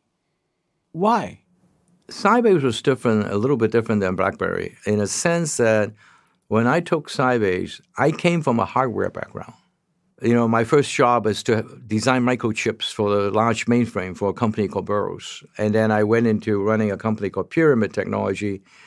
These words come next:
Speaker 2: that makes Unix-based database servers, again, hardware. Sold that company to Siemens and run most of the Siemens computer business,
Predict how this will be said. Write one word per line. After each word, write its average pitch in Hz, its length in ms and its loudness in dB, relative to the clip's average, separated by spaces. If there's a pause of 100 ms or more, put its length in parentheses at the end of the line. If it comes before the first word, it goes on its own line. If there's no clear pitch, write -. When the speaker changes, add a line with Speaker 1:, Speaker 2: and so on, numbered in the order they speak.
(120)
Speaker 2:
that 110 220 0
makes 110 440 0
Unix-based 113 1160 0 (240)
database 113 420 2
servers, - 680 -4 (260)
again, 110 540 0
hardware. - 500 -4 (480)
Sold 143 300 2
that 123 140 2
company 120 300 0
to 110 100 -4
Siemens 113 580 0
and 95 160 -4 (100)
run 120 220 2
most 113 320 0
of 101 80 -2
the 92 100 -4
Siemens 101 480 -8
computer 104 380 -6
business, - 460 -12